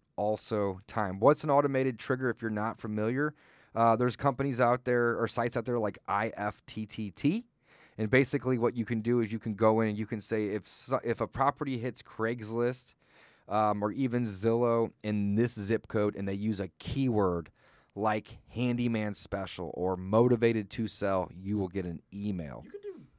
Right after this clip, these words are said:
Speaker 2: doesn't Google do that too? Google notifications, uh,
Speaker 1: Google alerts,
Speaker 2: Google alerts,
Speaker 1: maybe.
Speaker 2: yeah, yeah, yeah.
Speaker 1: Yeah, I don't, I don't know how much you can dial it in, though. I think it's more
Speaker 2: Yeah.
Speaker 1: for news or
Speaker 2: So
Speaker 1: just
Speaker 2: I F T T
Speaker 1: Google.
Speaker 2: might be better for
Speaker 1: But
Speaker 2: that,
Speaker 1: that,
Speaker 2: but
Speaker 1: but that's also an option. So automated triggers, you can find deals this way.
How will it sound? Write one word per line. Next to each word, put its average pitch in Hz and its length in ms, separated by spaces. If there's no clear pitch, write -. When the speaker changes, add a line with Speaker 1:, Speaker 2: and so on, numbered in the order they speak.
Speaker 2:
doesn't 233 260
Google 151 280
do 170 120
that 160 180
too? 151 300
Google 147 240
notifications, 131 920
uh, - 60
Speaker 1:
Google 143 540
alerts, 165 460
Speaker 2:
Google 123 160
alerts, 127 40
Speaker 1:
maybe. 180 320
Speaker 2:
yeah, 202 120
yeah, 131 200
yeah. 147 220
Speaker 1:
Yeah, 156 160
I 170 40
don't, 185 140
I 156 60
don't 196 140
know 185 120
how 170 160
much 170 220
you 160 80
can 117 180
dial 120 400
it 101 80
in, 120 300
though. 147 240
I 113 80
think 135 100
it's 120 140
more 135 160
Speaker 2:
Yeah. 127 80
Speaker 1:
for 117 80
news 127 500
or 120 60
Speaker 2:
So 104 60
Speaker 1:
just 110 140
Speaker 2:
I - 20
F 107 60
T 107 40
T 123 40
Speaker 1:
Google. 139 220
Speaker 2:
might - 60
be - 140
better 104 80
for - 60
Speaker 1:
But 127 120
Speaker 2:
that, 160 60
Speaker 1:
that, - 80
Speaker 2:
but 143 60
Speaker 1:
but 131 120
that's 143 200
also 123 440
an 113 60
option. 104 400
So 110 280
automated 139 460
triggers, 117 400
you 101 140
can 101 160
find 104 460
deals 98 320
this 92 200
way. 85 120